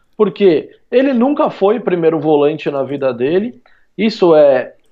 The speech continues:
é aquilo que a gente falou do Luxemburgo, de trazer um cara que tem um pouco mais de qualidade pra voltar à posição no campo e ter o primeiro passe mais qualificado.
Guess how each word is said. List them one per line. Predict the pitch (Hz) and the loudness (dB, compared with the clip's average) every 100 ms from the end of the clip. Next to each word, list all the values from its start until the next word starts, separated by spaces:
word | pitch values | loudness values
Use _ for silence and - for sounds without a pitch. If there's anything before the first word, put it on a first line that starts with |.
| - | -4
é | 160 | 0
aquilo | 165 165 214 185 | 0 -2 -6 -4
que | 170 | -6
a | |
gente | 135 151 - | -8 -10 -10
falou | - 156 151 135 139 170 156 | -2 2 2 -2 0 0 0
do | 131 | -2
Luxemburgo, | 143 135 135 131 156 214 151 123 _ _ _ - | -6 -4 -6 -2 2 2 0 -4 _ _ _ -4
de | 180 | -2
trazer | 196 180 170 | 2 2 2
um | 175 | -2
cara | 165 160 156 | -2 0 0
que | 147 | 0
tem | - | -4
um | 160 | -6
pouco | 160 185 185 180 _ - | -2 -4 -4 -16 _ -16
mais | 160 156 147 | -8 -6 -8
de | |
qualidade | 147 151 135 127 147 185 151 110 _ _ _ - | -4 -2 -2 -2 2 2 0 -8 _ _ _ -6
pra | 151 170 | -2 -2
voltar | 147 196 - - 175 202 | 2 0 0 0 0 2
à | 160 | -2
posição | 165 160 143 131 160 147 | -4 -8 -10 -6 -4 -4
no | 139 | -6
campo | 139 175 196 - - - | -4 -2 -2 -4 -18 -6
e | 208 | -6
ter | 214 190 202 196 | 0 4 4 4
o | |
primeiro | 170 196 190 196 208 | 0 -2 -2 2 2
passe | 202 175 190 190 220 202 _ _ - | 2 2 2 -2 -12 -12 _ _ -4
mais | 175 196 - | 0 0 0
qualificado. | 202 190 190 233 214 160 131 - | -2 -2 -4 -10 -4 0 0 -4